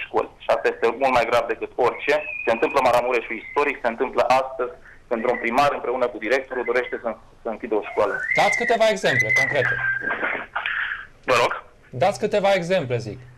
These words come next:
Speaker 1: Nu, nu, avem un caz concret, este pe Valea Izei, unde un primar de unit-, de, de, de, de comună dorește împreună cu directorul să închidă o unitate școlară. Primarul fiind de la opoziție, directorul de unitate școlară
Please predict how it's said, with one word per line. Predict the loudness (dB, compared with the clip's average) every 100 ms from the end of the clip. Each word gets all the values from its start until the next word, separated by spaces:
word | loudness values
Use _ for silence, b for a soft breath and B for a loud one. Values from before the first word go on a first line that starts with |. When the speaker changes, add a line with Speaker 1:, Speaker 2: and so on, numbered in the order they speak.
| -18 -14 0
Speaker 1:
Nu, | 4 6
nu, | 4 4
avem | 0 0
un | 0
caz | 2 0
concret, | 0 0 0 -4
este | -4
pe | 0 2
Valea | 2 2 -2
Izei, | -6 -2 -2
unde | 0 0
un | 0
primar | 0 2 2
de | 0
unit-, | -4 -4 2
de, | 2 2 2
de, | 2 2
de, | 2 2 0
de | 0
comună | 2 2 4 2 2
dorește | 2 2 0
împreună | 0 2 0 0
cu | 0
directorul | 0 2 2 2 2
să |
închidă | 0 0 2
o | 2
unitate | 2 0 0 0
școlară. | 2 4 4 0 -4 -2
Primarul | 2 2 2 0
fiind | -2 2
de | 4
la | 4 2 -2 -4 -4 0 0
opoziție, | 2 0 -2 -4 0
directorul | 0 0 0
de | 0
unitate | 0 0
școlară | 2 4